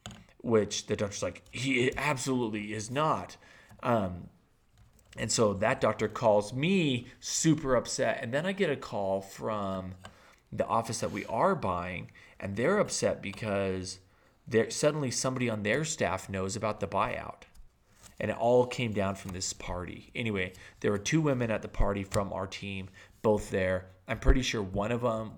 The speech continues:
was at fault and the other was probably not, but they were both potentially involved and both got fired. So, and that happened in one day, and they were at two locations. So I fired one and drove to the other office and fired the other. That was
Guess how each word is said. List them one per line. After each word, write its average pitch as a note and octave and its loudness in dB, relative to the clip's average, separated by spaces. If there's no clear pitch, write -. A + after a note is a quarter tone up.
was G2+ -4
at F#2 -8
fault G2+ -2
and G#2 -12
the G#2 -6
other G2+ -6
was F#2+ -10
probably F#2 -6
not, F2 -4
but F#2 2
they G2 0
were F2+ -2
both G#2 2
potentially G2+ -2
involved F2+ -4
and F#2 -8
both F2+ -6
got - -6
fired. - -6
So, - 4
and A2+ -2
that C3 -2
happened A#2+ 0
in G2+ -2
one G#2 2
day, G2 0
and G2 -6
they G#2 -2
were F#2+ 4
at F#2 -2
two C#3 4
locations. G2+ 0
So F2 -2
I F#2 -2
fired A2+ 2
one G#2+ -2
and F#2+ -4
drove G2 2
to G2 -8
the G2 -2
other F#2 0
office - -4
and G2 -14
fired E2 -2
the - -6
other. - -10
That - -4
was - -8